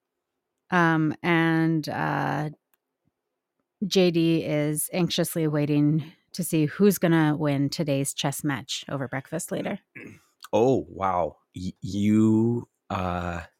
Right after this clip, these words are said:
Speaker 2: you don't even know. I didn't talk to you about that.
Speaker 1: What?
Speaker 2: Um, the amount of people that reached out to me. And
Speaker 1: what? Congratulate you? <laughs>
Speaker 2: Yeah, they're like,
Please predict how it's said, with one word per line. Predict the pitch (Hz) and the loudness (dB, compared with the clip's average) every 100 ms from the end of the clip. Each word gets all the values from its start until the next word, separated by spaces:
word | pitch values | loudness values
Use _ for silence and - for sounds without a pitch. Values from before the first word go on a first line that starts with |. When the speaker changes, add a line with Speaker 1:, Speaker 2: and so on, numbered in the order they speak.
| _ | _
Speaker 2:
you | 90 | -2
don't | 107 | 0
even | 113 87 80 | 2 0 2
know. | 92 80 - | 2 0 -4
I | 92 | -2
didn't | 90 90 | -2 -2
talk | 85 85 | -4 -4
to | |
you | 90 | -4
about | 76 - | -4 -6
that. | 80 - _ _ _ | -8 -10 _ _ _
Speaker 1:
What? | 170 147 - _ _ _ | -6 -6 -8 _ _ _
Speaker 2:
Um, | 85 82 80 78 - | -6 -6 -6 -10 -8
the | 85 | -4
amount | 85 85 | 0 0
of | - | 0
people | 85 85 | 0 0
that | 80 | 0
reached | 82 - | -2 -2
out | 82 - | -4 -4
to | - | -8
me. | - - _ _ _ _ _ _ _ _ _ _ - | -10 -14 _ _ _ _ _ _ _ _ _ _ -6
And | 90 85 196 170 | 0 8 10 10
Speaker 1:
what? | 165 147 | 8 4
Congratulate | - 185 151 139 147 180 202 | 0 2 4 2 2 0 0
you? | 240 302 311 _ _ _ _ | 0 0 -2 _ _ _ _
<laughs> | - 698 960 1047 - 960 1047 988 960 _ _ _ _ _ _ | -16 -14 -14 -4 -2 -2 -4 -10 -16 _ _ _ _ _ _
Speaker 2:
Yeah, | 113 92 | 6 6
they're | 85 | 6
like, | 82 | 0